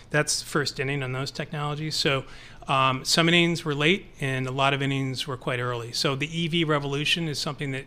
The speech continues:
is becoming faster and faster. We're seeing, we're not seeing it in the model unit growth of E Vs, but we are seeing it in developments as the O E Ms, the auto,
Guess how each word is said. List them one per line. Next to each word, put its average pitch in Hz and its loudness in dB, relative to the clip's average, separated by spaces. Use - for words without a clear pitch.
is 131 -6
becoming 135 -4
faster 147 0
and 139 -6
faster. 143 -2
We're 135 -6
seeing, 147 -2
we're 135 -4
not 156 2
seeing 170 -2
it 160 -8
in 147 -10
the 139 -8
model 165 -6
unit 143 -10
growth 139 -8
of 135 -14
E 135 -10
Vs, 135 -12
but 143 -18
we 143 -12
are 139 -6
seeing 143 -6
it 135 -12
in 131 -10
developments 131 -6
as 139 -12
the 143 -12
O 139 -8
E 139 -8
Ms, 127 -6
the 143 -10
auto, 135 -6